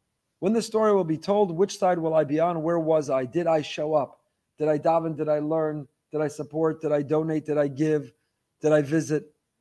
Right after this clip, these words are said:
What did I do? Will I be able to look back with pride to say to my great-grandchildren, to history, when I come upstairs to the heavenly court,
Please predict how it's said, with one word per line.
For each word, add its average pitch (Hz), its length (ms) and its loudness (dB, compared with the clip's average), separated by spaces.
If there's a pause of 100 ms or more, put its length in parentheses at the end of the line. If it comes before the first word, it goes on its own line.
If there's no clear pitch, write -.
(100)
What 233 240 0
did 247 100 2
I 233 140 4
do? 214 380 -8 (480)
Will 175 160 2
I 220 80 6
be 202 100 -2
able 185 160 4
to 165 60 0
look 175 240 0
back 170 200 2
with 156 200 -10
pride 220 460 0 (400)
to 151 100 -12
say 214 480 2 (340)
to - 80 -16
my 151 160 -4
great-grandchildren, 208 1000 -4 (460)
to 143 120 -4
history, 208 560 -4 (240)
when 143 160 -8
I 147 60 -4
come 180 240 -4
upstairs 190 480 -2
to - 100 -8
the 160 80 0
heavenly 175 300 0
court, 208 440 6